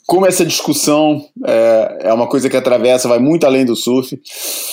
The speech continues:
e atravessa vários, é, vários, é, várias camadas de leitura, né? Aí tem aqui, ó. É, "Estilo é um jeito de você dizer quem é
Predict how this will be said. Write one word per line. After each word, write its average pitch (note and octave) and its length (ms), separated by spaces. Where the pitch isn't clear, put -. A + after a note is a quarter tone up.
e A2 140
atravessa A#2 460
vários, A#2+ 580
é, G#2 280
vários, G#2+ 580
é, F#2+ 520
várias B2+ 280
camadas G#2+ 440
de G#2 80
leitura, E2 480
né? E2 100
Aí B2+ 120
tem D#3 120
aqui, F#2 180
ó. C2 100
É, F#2+ 560
"Estilo G3 460
é F#3 60
um E3 80
jeito E3+ 260
de C#3+ 80
você D3+ 300
dizer C3 560
quem B2+ 360
é E3 280